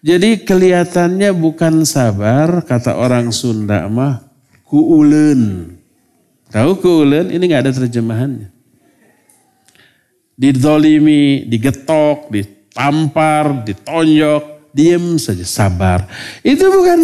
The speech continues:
sabar, tapi apa? Kuuleun. Menghinakan diri, ya. Sabar mah ketika orang nonyok, tangkis. Itu sabar namanya.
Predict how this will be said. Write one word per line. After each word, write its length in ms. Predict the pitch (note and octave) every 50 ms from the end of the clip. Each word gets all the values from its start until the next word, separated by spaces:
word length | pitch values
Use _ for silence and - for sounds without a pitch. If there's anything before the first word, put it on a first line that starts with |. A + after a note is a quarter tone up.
| -
sabar, 480 | - D4+ D4+ D#4 D#4+ D#4 C4+ A#3+ A#3 A3
tapi 320 | G#3+ A3+ A3+ A#3 C#4+ C4
apa? 240 | A3+ F#3+ G#3 B3+ D#4 D4+ - D#4+ - - - - _ _ _ _ _ _ _ _ _ _ - _
Kuuleun. 880 | E3+ F3 E3 F3+ F3 F3 E3+ E3 E3+ F3 E3+ D#3+ C3+ A2+ G#2 F#2 F2 E2 - - _ _ _ _ _ _ _ _ _ _ _ _ _ - _ _ _ _ _ _
Menghinakan 880 | - G3 G#3 G#3 A3 A#3+ A#3+ B3+ C#4 C#4+ C#4 C4 - C4 C4 C4 B3+ A#3
diri, 640 | B3 B3 C4 C4 C4 B3+ A#3 G#3+ - - - - _
ya. 480 | E3 F3 F#3+ A#3 C#4+ B3 - - - - _ _ _ _
Sabar 560 | - - B3+ C4+ C#4 B3 A#3 A#3 A3 G#3+ A3
mah 160 | C4+ D#4+ D#4+
ketika 480 | D#4+ D#4 C#4 A#3+ C4+ A#3+ - B3 A#3 A#3
orang 240 | A#3 A#3 A3+ A3 G#3
nonyok, 320 | F#3+ G3+ B3 E4 E4 E4
tangkis. 880 | - D#4 D#4+ F4 F4+ D#4 F4+ F4 D#4+ C#4+ C4 A#3 D4 - - - - -
Itu 240 | - D#3 D#3+ A#3 C4
sabar 400 | - D#4+ E4+ E4+ F4 D#4+ D4 C#4
namanya. 720 | A#3+ A#3 A3+ A3 A#3+ C#4 C#4+ A3+ E3+ C3 B2+ C3 D3+ -